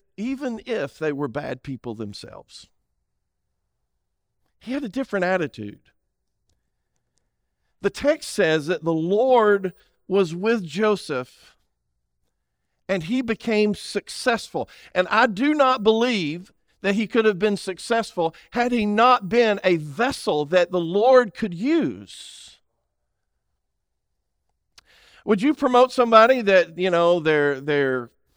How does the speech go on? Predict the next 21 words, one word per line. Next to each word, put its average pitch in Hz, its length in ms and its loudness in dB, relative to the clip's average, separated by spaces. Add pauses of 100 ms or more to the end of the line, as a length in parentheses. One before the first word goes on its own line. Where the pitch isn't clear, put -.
(560)
they're 147 360 0
always 202 500 4
late, 143 380 0 (320)
they're 143 200 -4
always 196 480 2
complaining, 127 720 -6 (420)
they 185 140 0
have 156 440 -2
poor 247 360 2
customer 175 560 -4
relations. 131 760 -4 (300)
No. 262 460 -16 (1200)
Maybe 302 240 4
you 311 100 4
don't 269 260 4
like 208 800 2
the 185 140 2
job 180 440 4
that 170 140 -2
you're 175 200 0
in, 185 180 0